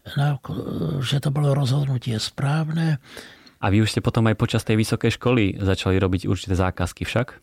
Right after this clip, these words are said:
Speaker 1: O, samozrejme, samozrejme, však to dokonca boli,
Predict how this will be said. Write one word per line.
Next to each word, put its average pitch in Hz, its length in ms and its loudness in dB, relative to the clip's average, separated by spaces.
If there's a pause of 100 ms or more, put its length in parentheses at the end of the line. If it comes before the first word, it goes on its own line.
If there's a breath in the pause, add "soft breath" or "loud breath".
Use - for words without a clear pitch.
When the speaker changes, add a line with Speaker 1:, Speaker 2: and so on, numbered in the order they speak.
(140)
Speaker 1:
O, 160 140 -2
samozrejme, 135 800 0
samozrejme, 160 580 0
však 151 220 0
to 196 160 -4
dokonca 185 480 0
boli, 165 320 2